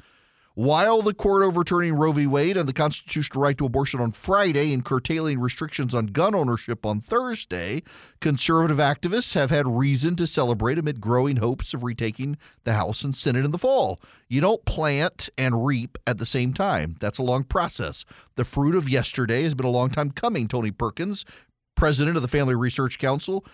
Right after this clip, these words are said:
said Saturday. "There were times I didn't even think we would get to this point." Liberals, meanwhile, have grown increasingly concerned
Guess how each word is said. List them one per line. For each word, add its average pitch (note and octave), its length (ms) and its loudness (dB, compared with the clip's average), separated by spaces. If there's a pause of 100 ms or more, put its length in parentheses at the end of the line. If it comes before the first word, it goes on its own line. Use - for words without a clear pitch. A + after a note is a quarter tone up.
said C#3+ 400 -2
Saturday. F#3 580 0
"There B2+ 220 0
were C#3+ 180 0
times G3 500 0
I D3+ 80 2
didn't E3+ 300 -2
even C#3+ 200 -2
think D3+ 240 -6
we B2 120 -2
would G#2 140 -4
get C#3+ 180 -8
to D3+ 60 -10
this C#3 160 -8
point." - 460 -12 (960)
Liberals, C3+ 500 0
meanwhile, A2 420 0
have F#2+ 120 -4
grown A#2+ 240 0
increasingly C3 580 -4
concerned A#2 840 -2